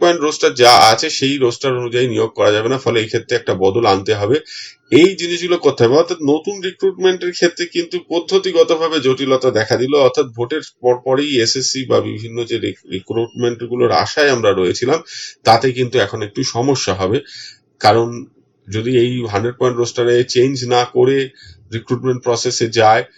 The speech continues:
সেক্ষেত্রে সমস্যা হতে পারে। আবার যদি এই হান্ড্রেড পয়েন্ট রোস্টারটা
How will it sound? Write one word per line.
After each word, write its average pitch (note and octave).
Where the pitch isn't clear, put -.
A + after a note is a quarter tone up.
সেক্ষেত্রে D3
সমস্যা B2+
হতে A#2
পারে। A2+
আবার C3
যদি C3+
এই B2
হান্ড্রেড G#2
পয়েন্ট C3+
রোস্টারটা C3